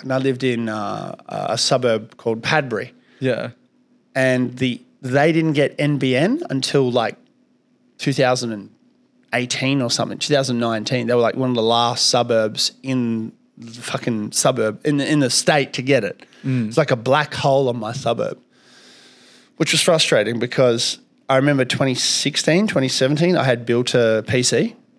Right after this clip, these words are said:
Speaker 1: and it was ready to go. I had everything. I invested everything. And this is when I was at peak uni as well.
Speaker 2: Yeah.
Speaker 1: And I was like, "I'm ready to go."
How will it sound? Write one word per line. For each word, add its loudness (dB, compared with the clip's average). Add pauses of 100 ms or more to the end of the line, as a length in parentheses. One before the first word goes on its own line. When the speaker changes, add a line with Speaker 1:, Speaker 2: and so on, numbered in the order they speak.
(180)
Speaker 1:
and 2
it 2
was 0
ready 4
to -2
go. 2 (140)
I -6
had -4 (160)
everything. 0 (360)
I -4
invested 0
everything. -2
And -2
this 2
is -2
when 2
I 0
was -2
at -14
peak -2
uni 2
as -4
well. 0 (460)
Speaker 2:
Yeah. -4 (320)
Speaker 1:
And -2
I 2
was -2
like, -2
"I'm -8
ready -4
to -10
go." 0